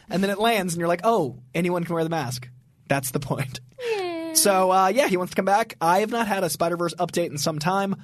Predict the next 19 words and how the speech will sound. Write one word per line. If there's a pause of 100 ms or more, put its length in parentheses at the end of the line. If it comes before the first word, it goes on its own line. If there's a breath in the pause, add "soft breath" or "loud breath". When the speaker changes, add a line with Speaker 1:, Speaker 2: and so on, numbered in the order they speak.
(240 loud breath)
Speaker 1:
but,
uh,
anytime
we
can
bring
up
that
magic
film, (100)
we
will. (220)
Speaker 2:
Absolutely. (140)
Any
excuse
to
talk
about
Spider-Verse.